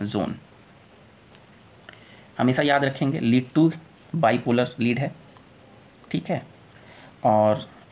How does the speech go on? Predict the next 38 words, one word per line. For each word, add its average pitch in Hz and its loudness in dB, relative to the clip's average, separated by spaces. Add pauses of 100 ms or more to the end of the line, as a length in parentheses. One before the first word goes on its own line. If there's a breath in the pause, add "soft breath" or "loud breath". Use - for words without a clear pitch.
(280)
लीड 113 0 (220)
वी 131 2
वन 104 0 (600 loud breath)
unipolar 123 0
lead - -12
है। - -20 (480)
लीड 117 -2 (100)
टू 143 0 (100)
लिम्स 117 0
lead 123 0
है, 156 -4 (1000 loud breath)
लीड 110 0
वी 113 -2
वन 143 -4
chest - -10
lead 82 -6
है, - -20 (680)
ठीक - -16
है। - -20 (2250 loud breath)
आपको 120 0
बहुत 135 -2
अच्छे 127 -4
से 143 -4
अगर 135 -2
समझना 131 2
है 135 2
leads 123 0
के 143 -2
बारे 131 0
में, 131 -4
तो 120 -4
मेरा 123 2
एक 123 -4
video 120 0
है, 127 -2 (540)
The 117 2
Basic 123 -2 (100)
of 120 0